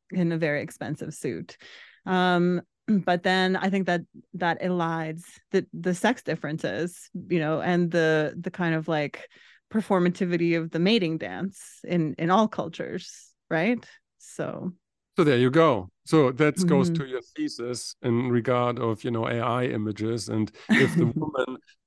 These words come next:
Speaker 2: because the tweet that you were sending me, the guy was saying that because, you know, the prevalence of A I images and videos,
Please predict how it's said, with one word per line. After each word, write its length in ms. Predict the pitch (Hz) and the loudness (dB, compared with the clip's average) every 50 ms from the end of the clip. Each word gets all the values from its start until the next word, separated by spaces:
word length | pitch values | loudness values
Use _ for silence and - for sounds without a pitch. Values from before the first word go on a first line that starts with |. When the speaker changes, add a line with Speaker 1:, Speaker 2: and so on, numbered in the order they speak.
| _ - 139 | _ -6 -2
Speaker 2:
because 380 | 123 175 170 - 190 175 143 - | 0 0 4 4 4 4 4 2
the 120 | - 139 | 0 -2
tweet 400 | - - - 160 175 185 175 - | -2 0 2 4 4 4 4 2
that 140 | - 127 - | 0 -2 0
you 60 | 131 | 0
were 100 | 120 117 | -2 -2
sending 480 | 110 - - 143 143 135 123 113 107 107 | -2 0 2 2 2 2 2 2 0 0
me, 100 | 110 113 | 0 0
the 120 | 107 113 | -2 -4
guy 300 | 107 - 123 123 127 127 | -2 -2 -2 0 0 -2
was 360 | 127 123 123 123 123 117 - | -2 -2 -2 -2 -2 -4 -6
saying 600 | - - 127 - - 147 139 135 127 120 120 120 117 | -8 -14 -10 -4 0 2 2 2 2 2 2 0 0
that 240 | 117 117 117 113 - _ _ _ _ _ _ _ _ - | 0 -2 -2 -4 -6 _ _ _ _ _ _ _ _ -14
because, 800 | 135 120 - - 170 170 185 185 190 185 165 156 - - - - _ - - - _ _ _ | -14 -14 -6 -2 0 2 4 4 4 4 2 -2 -6 -12 -14 -16 _ -20 -20 -20 _ _ _
you 160 | - 151 143 | 0 0 2
know, 220 | 135 135 127 127 | 2 4 2 2
the 180 | 123 113 127 123 | 2 0 -2 -4
prevalence 600 | 107 - - 175 185 175 175 151 139 131 120 - | -4 -2 0 2 2 4 2 2 2 0 -2 -4
of 160 | 139 123 - | -6 -8 -6
A 160 | - 135 127 | -4 -4 -2
I 220 | 127 127 131 131 135 | -2 -2 -2 -2 -2
images 500 | 135 127 123 123 123 110 120 123 104 113 | -2 -2 0 -2 -2 -2 -2 -4 -4 -4
and 100 | 113 110 | -4 -2
videos, 680 | 107 131 143 143 135 117 110 104 107 113 120 120 - | 2 2 2 2 2 2 0 0 0 -2 -4 -6 -8